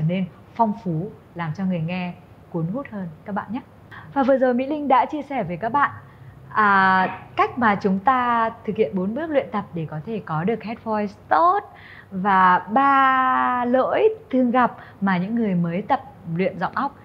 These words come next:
hay mắc phải. Và bây giờ các bạn hãy chăm tập luyện để chúng ta có thể làm cho giọng hát của mình trở nên điêu luyện hơn và sử dụng được head voice thật thành thạo các bạn nhé.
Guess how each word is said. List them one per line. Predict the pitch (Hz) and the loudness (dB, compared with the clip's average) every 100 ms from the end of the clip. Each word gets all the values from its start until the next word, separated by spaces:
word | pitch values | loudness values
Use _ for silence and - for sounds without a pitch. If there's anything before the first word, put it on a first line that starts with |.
| - | -20
hay | - 220 | -10 -6
mắc | 196 233 - | -4 -4 -6
phải. | 247 190 - - - - - - | -8 -8 -12 -20 -20 -20 -18 -14
Và | 196 175 | -8 -4
bây | 220 | -4
giờ | 214 | -4
các | 226 | -4
bạn | 240 208 | -4 -2
hãy | 180 208 | -4 -4
chăm | 233 247 | -4 -4
tập | 240 196 | -4 0
luyện | 226 - - - | 0 0 -6 -10
để | 190 165 | -8 -6
chúng | 165 156 | -6 -8
ta | 180 180 170 | -6 -8 -8
có | 160 | -10
thể | 202 196 156 - - - | -6 -6 -6 -8 -16 -10
làm | 170 156 | -6 -4
cho | 175 | -4
giọng | 180 | -4
hát | 170 247 254 | -6 -6 0
của | |
mình | 156 165 156 | 0 0 -2
trở | 160 | 0
nên | 165 175 | 0 0
điêu | 175 180 | 0 0
luyện | 196 170 | 0 0
hơn | 196 226 220 208 - - | 0 0 0 -4 -12 -12
và | 160 160 | -4 -2
sử | 151 151 | -2 -4
dụng | 175 175 | -4 -4
được | 160 | -6
head | 151 220 | -6 -4
voice | 214 196 180 | 0 0 0
thật | 190 | -6
thành | 180 165 | -4 -2
thạo | 151 - - | 0 0 2
các | |
bạn | 247 240 | 2 2
nhé. | 247 381 | 2 -2